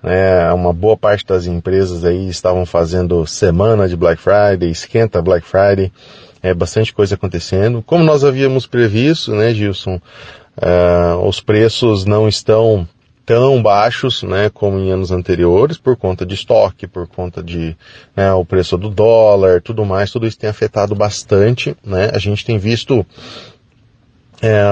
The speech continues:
uma, uma tendência interessante que são as, os fabricantes, né, as fábricas, as marcas próprias,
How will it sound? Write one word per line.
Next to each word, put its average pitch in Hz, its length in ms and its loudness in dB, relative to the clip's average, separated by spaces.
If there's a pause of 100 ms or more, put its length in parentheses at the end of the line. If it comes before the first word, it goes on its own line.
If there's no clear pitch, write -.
uma, 113 580 2
uma 107 220 2
tendência 123 480 0
interessante 120 640 0
que - 80 -18
são 139 260 2
as, 113 180 0
os - 120 -6
fabricantes, 123 720 -2
né, 107 260 -4
as - 180 -10
fábricas, 110 640 -2
as 87 120 -8
marcas 98 460 -2
próprias, 104 540 -2